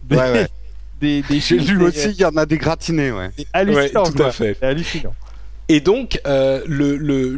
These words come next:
Speaker 3: les fournisseurs d'accès, en fait, ça a été une sorte d'électrochoc, parce qu'évidemment, c'était, on parlait de communication, c'était un, un,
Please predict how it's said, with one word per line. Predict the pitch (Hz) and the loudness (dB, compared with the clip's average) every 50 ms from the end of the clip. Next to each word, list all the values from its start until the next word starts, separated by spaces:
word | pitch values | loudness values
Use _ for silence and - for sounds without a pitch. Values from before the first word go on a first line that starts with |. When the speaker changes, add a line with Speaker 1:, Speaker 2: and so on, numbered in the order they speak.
| 147 | -8
Speaker 3:
les | 135 143 151 165 170 220 247 254 208 143 123 | -8 -8 -4 -2 0 0 0 0 -2 -4 -6
fournisseurs | - - 175 156 165 170 160 - 170 - 147 | -4 -2 -2 0 0 0 0 0 -2 -2 -2
d'accès, | - 151 - - - - 220 285 320 - - - - - | -2 -2 -2 -2 0 0 0 -2 -2 -6 -10 -10 -6 -2
en | 165 165 | -2 -2
fait, | 151 - 254 269 - | 0 0 -2 0 2
ça | - 165 | 2 2
a | 143 | 2
été | 143 - 220 | 0 -2 -4
une | 226 180 | -2 -2
sorte | 135 - 196 190 - - | -2 -2 -2 -2 -2 -2
d'électrochoc, | 127 120 131 139 123 - - 123 113 214 233 - | -2 0 0 -2 -2 -2 -4 -2 -2 -2 -2 -2
parce | - 117 - | -4 -4 -2
qu'évidemment, | - 113 110 117 123 127 123 139 139 131 | -4 -4 -4 -2 0 0 0 0 0 -2
c'était, | - 110 - 110 95 | -2 -2 -2 -2 -4
on | 95 110 95 | -4 -2 -2
parlait | - 113 110 117 | 0 0 0 0
de | 117 - | -2 -2
communication, | - 110 107 110 101 - 120 - - 165 160 | -2 -2 -2 -2 -2 -2 -2 -2 -2 -2 -2
c'était | - - 117 95 - 123 120 113 | -2 -2 -2 -2 0 0 0 0
un, | 104 92 92 90 90 - 127 | -2 -2 -4 -6 -6 -6 -4
un, | 117 104 98 95 95 | -2 -2 -2 -2 -4